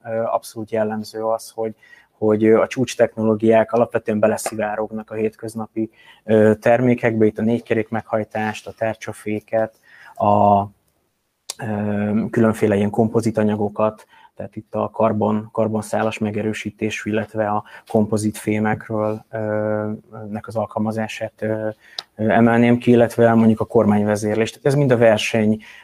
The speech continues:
ö, technológiának a beszivárgása, és mondjuk húsz-harminc évvel ezelőtt ezek abszolút a, a vad science fiction-t képz-, ö, képezték, és mai nap pedig, ö,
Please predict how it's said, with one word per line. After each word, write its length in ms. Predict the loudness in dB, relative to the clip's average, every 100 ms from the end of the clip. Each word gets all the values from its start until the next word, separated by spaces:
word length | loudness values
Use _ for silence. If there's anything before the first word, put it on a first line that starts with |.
| -6
ö, 500 | 2 4 6 6 4 2
technológiának 800 | 0 2 0 2 2 0 0 0
a 40 |
beszivárgása, 920 | 0 -2 -4 -4 0 0 0 -2 -2 -4
és 120 | -2
mondjuk 240 | -2 -2
húsz-harminc 640 | -4 -6 0 2 2 0
évvel 300 | 0 0 0
ezelőtt 400 | 0 0 -2 -2
ezek 220 | -4 -6 -8
abszolút 540 | -12 -8 -8 -8 -4
a, 200 | -2 -4 -8 -20 -14
a 120 | -6
vad 260 | 2 2 2
science 360 | 0 -2 -2 -8
fiction-t 360 | -10 -6 -6
képz-, 300 | 0 0 0
ö, 400 | -4 -2 -2 -2
képezték, 580 | -2 -2 0 0 -2 -2
és 120 | -2
mai 220 | 0 2
nap 200 | 2 0
pedig, 320 | 0 0 -2 -4 -20 _ -2
ö, 220 | 2